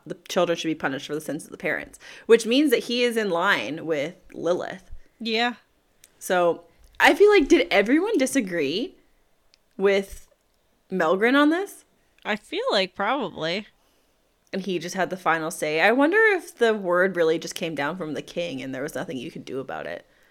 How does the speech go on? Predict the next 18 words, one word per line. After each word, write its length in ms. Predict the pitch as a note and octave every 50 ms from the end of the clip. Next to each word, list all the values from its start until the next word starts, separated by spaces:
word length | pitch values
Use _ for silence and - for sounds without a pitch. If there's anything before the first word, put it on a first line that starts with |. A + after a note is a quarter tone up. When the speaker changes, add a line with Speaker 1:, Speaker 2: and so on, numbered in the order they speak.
| _ _ _ _ _ -
Speaker 2:
I 120 | A3+ A#3
don't 140 | A3+ G#3+ G3+
know. 200 | F#3+ F3 E3 D#3
Melgren 480 | E3 F3 F3+ F#3+ F#3+ - G3 F#3 E3+
seemed 300 | - - - F3+ E3+ D#3+
pretty 240 | - - F3+ D#3+ D#3+
gung-ho. 560 | - D#3+ D#3 D#3+ D#3 E3+ F3 D#3 - - D3+ - _ _ _ _ _ _ _ _ _ _ _ _ _ _ _ _ _ _ _ _ _ - - - - - - - - - - - - - _
Speaker 1:
Yeah. 320 | - - D2 C#2+ E2 - F#3+ F#3+ - _ _ _ _ _
Speaker 2:
From, 260 | - A#3 G#3+ F#3 E3
like, 280 | F#3 F3+ E3+ E3+ - _ -
what 180 | G3 F3+ C3+ - _ _
we 100 | - G3+
see 280 | - - - G#3 F3+ E3
of 120 | E3 F3
him 260 | - G3 E3+ E3+ E3 E3
in 220 | - D#3+ D#3+ E3
Iron 260 | F3+ E3 D#3+ D#3 D3+
Flame. 420 | - - - E3+ D3+ C3 D#3 F3